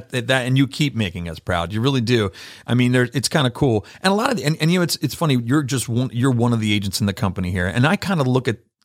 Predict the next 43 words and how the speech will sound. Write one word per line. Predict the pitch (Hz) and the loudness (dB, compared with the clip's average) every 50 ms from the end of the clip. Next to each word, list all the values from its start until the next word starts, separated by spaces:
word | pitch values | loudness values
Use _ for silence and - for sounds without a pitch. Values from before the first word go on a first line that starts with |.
| _ | _
all | - 156 196 208 175 | 0 2 4 4 4
of | 127 101 | 4 2
our | 98 85 82 | 0 0 -2
agents | 82 82 82 95 90 82 - - | -4 -4 -6 -6 -6 -6 -6 -6
like | 101 85 80 78 - | -6 -6 -6 -6 -6
that, | 90 82 82 80 82 | -6 -6 -4 -4 -4
where | 101 107 104 104 98 - - - - - - - - | -2 0 0 0 0 -4 -8 -16 -20 -20 -20 -12 -4
we | 135 143 175 | 0 2 2
wanna | 190 175 175 160 147 - | 4 4 4 4 2 2
see | - - 139 131 | 2 2 2 2
you, | 123 123 120 120 117 113 107 107 - - - - - - - | 4 4 4 4 2 2 0 -4 -6 -12 -18 -20 -20 -10 -2
all | 117 143 180 190 147 | 2 2 4 4 4
of | 117 104 | 2 0
you | 104 92 | -2 -2
guys, | 104 92 87 85 85 87 87 - - - - - | -2 -4 -4 -4 -4 -4 -4 -4 -4 -4 -4 -4
succeed. | - - - - - - 170 190 160 - - - _ _ _ _ | -4 -2 0 0 0 0 0 0 0 -2 -4 -10 _ _ _ _
We | 117 117 | 0 2
wanna | 117 117 120 123 | 2 4 4 4
see | 113 - - - 131 | 2 2 0 0 2
you | 123 123 | 2 2
get | 113 131 131 123 | 2 2 0 0
to | - 131 | 0 0
that | 120 117 110 | 2 2 2
next | 113 113 110 - - | 0 -2 -2 -2 -2
level. | 135 165 185 180 135 95 92 85 - | 0 0 0 0 -2 -2 -4 -4 -2
And | - 110 110 113 | 0 2 4 4
if | 113 117 - - | 4 2 0 0
you're | 127 143 156 | 2 2 2
willing | 156 143 156 160 170 160 151 | 2 2 2 2 2 2 0
to | 127 - | 0 0
put | 104 - 135 - | 0 0 -2 -2
the | - 104 | -2 -4
time | - - 120 131 160 185 160 113 | -4 -2 0 2 2 2 2 2
in | 95 95 | 2 2
and | 95 95 | 0 0
you're | 98 101 | 0 -2
showing | - - 123 127 135 135 123 | -2 0 2 2 4 4 2
that | 107 95 - | 2 0 -2
you | 110 104 107 135 135 | -2 -2 -2 -2 0
really | 127 123 135 151 156 147 143 131 | 0 2 2 2 4 4 4 4
wanna | 123 123 117 107 98 | 4 4 2 2 2
do | 98 104 123 170 196 - | 2 2 2 2 2 2
it, | 92 82 76 71 | 0 -2 -4 -8